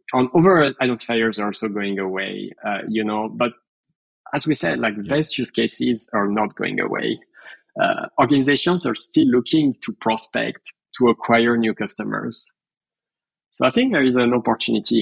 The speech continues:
Speaker 1: here for, for solutions like ours to help brands across the entire life cycle, from the very first touch points all the way to these more typical C D P use cases, loyalty and retention.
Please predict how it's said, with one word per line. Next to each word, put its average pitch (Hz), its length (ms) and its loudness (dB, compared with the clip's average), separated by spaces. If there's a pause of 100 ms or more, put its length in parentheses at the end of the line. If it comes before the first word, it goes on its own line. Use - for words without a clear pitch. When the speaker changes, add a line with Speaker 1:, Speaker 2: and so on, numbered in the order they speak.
Speaker 1:
here 117 240 4
for, 101 460 0
for 110 100 -2
solutions 113 720 -2
like - 200 0 (100)
ours 113 640 0 (100)
to 107 140 0 (160)
help 110 260 0 (140)
brands 104 720 -2 (120)
across 131 340 0
the 120 120 4
entire 104 320 2
life 95 180 -2
cycle, - 640 -6 (120)
from 101 360 0 (140)
the 113 140 2
very 123 240 6
first - 400 0
touch - 300 -4
points 135 560 0
all 113 220 6
the 104 120 4
way 104 220 2
to - 200 -4
these 95 440 -4
more 120 180 0
typical 107 420 0
C - 180 -2
D 98 160 4
P 104 100 0
use 98 180 0
cases, - 600 -2
loyalty 104 540 0
and - 160 -4
retention. - 680 -6